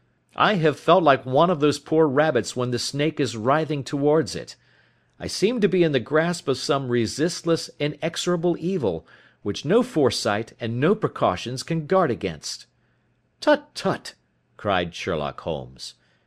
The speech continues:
"You must act, man, or you are lost. Nothing but energy can save you. This is no time for despair." "I have seen the police." "Ah!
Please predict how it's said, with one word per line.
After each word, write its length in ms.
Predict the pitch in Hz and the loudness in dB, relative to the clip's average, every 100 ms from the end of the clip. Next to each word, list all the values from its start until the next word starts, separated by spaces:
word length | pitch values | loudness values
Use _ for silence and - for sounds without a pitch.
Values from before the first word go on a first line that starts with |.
| _ _ | _ _
"You 140 | 101 | 0
must 320 | 165 180 - - | 2 2 0 -4
act, 280 | 226 254 - | -4 -4 -4
man, 320 | 107 107 175 | -4 -4 0
or 100 | 190 | 2
you 240 | 151 143 185 | 2 2 4
are 140 | 196 | 4
lost. 560 | 214 226 135 - - - _ _ _ | 2 0 -2 -8 -12 -16 _ _ _
Nothing 420 | 113 202 262 269 | -2 0 0 0
but 240 | 240 262 - | 2 0 0
energy 460 | 208 202 120 123 143 | 0 2 0 -2 -4
can 200 | 208 196 | -4 -4
save 380 | - 262 220 | -2 -2 -2
you. 260 | 104 80 76 _ _ _ - | -4 -6 -10 _ _ _ -6
This 260 | 143 302 | -2 0
is 180 | 269 190 | 0 0
no 120 | 143 | 0
time 340 | 110 - 117 98 | -2 -2 -2 -2
for 220 | 123 107 | 0 0
despair." 680 | 92 104 - 123 131 190 214 _ _ _ _ _ _ _ _ - | 0 -4 0 0 0 -2 -8 _ _ _ _ _ _ _ _ -6
"I 160 | 95 110 | -2 -2
have 260 | 110 117 | -2 -2
seen 380 | - - 185 185 | -2 -4 -2 -2
the 80 | 101 | -6
police." 720 | - 101 135 92 92 - - _ _ _ _ _ _ - | -6 -4 -2 -2 -4 -6 -8 _ _ _ _ _ _ 2
"Ah! 240 | 277 - | 4 4